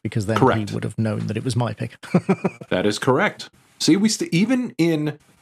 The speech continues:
Speaker 2: year eight,
Speaker 1: We can
Speaker 2: still
Speaker 1: still surprise
Speaker 2: surprises.
Speaker 1: people. Yeah.
Speaker 2: We still surprise
Speaker 1: <laughs>
Speaker 2: people, you know? We keep you guessing. Uh, let's see. Uh, Joe said, "Yes, I was blown away when I heard some guys playing this record where I worked as a teen in the eighties. I'm sure Anthony didn't appreciate the noodling,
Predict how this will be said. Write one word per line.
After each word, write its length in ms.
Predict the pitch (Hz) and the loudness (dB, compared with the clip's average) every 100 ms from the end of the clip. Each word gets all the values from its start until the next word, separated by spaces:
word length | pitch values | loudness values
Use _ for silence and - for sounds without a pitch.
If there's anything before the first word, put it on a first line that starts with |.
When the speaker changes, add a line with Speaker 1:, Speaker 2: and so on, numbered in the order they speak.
| _ _ _ | _ _ _
Speaker 2:
year 340 | 107 123 180 - | 0 4 4 2
eight, 260 | 160 175 - _ _ _ _ _ _ _ _ - | 0 -2 -6 _ _ _ _ _ _ _ _ -2
Speaker 1:
We 80 | |
can 120 | 127 123 | 2 4
Speaker 2:
still 80 | |
Speaker 1:
still 120 | 175 156 | 4 4
surprise 340 | 147 165 151 | 4 4 4
Speaker 2:
surprises. 200 | 143 117 | 2 -2
Speaker 1:
people. 160 | 104 - | -4 -4
Yeah. 160 | - 120 | 2 4
Speaker 2:
We 60 | 160 | 4
still 220 | - 196 | 6 4
surprise 420 | - 170 - 233 | 4 2 4 4
Speaker 1:
<laughs> 60 | 190 | 2
Speaker 2:
people, 300 | - - - 180 | 0 -2 -2 0
you 100 | 120 | 2
know? 260 | 120 196 - _ _ _ _ - - | 2 0 -4 _ _ _ _ -16 -4
We 100 | 117 | -4
keep 240 | 123 185 - | 0 0 0
you 60 | |
guessing. 420 | 151 160 220 101 - - - - - - - | 2 2 0 -4 -8 -10 -12 -12 -14 -12 0
Uh, 280 | 131 120 117 | 2 4 2
let's 180 | 123 117 | 0 0
see. 280 | 127 110 - | 2 2 2
Uh, 160 | 113 110 | 0 2
Joe 200 | 120 120 | 2 0
said, 200 | 123 104 | 0 2
"Yes, 280 | 113 - | 0 0
I 60 | - | -2
was 120 | 104 | -2
blown 380 | 92 104 113 135 | -2 0 2 2
away 320 | 135 117 104 | 2 2 0
when 160 | 98 95 | 0 -2
I 60 | |
heard 280 | 95 110 104 | -2 -2 -2
some 160 | - 104 | -2 0
guys 260 | 104 98 | 0 0
playing 300 | - 113 107 101 | 0 -2 -2 -2
this 200 | 98 104 | -2 0
record 320 | 101 95 90 | 0 0 -2
where 160 | 95 | 0
I 80 | 92 | 0
worked 320 | 92 101 110 | 0 -2 -2
as 160 | - 101 | -4 -4
a 40 | |
teen 300 | 92 - 98 | -6 -4 -2
in 140 | 92 90 | -2 -4
the 120 | 90 | -4
eighties. 360 | 90 87 76 - | -2 -2 -4 -4
I'm 120 | 92 | -4
sure 280 | - 113 - | 0 0 0
Anthony 320 | 107 - 104 | -4 -2 -4
didn't 380 | 85 127 185 - | 0 0 0 -6
appreciate 500 | - 131 127 123 113 | -2 -2 0 -2 -2
the 80 | 92 | 0
noodling, 560 | 117 262 135 80 64 | 2 2 0 -6 -10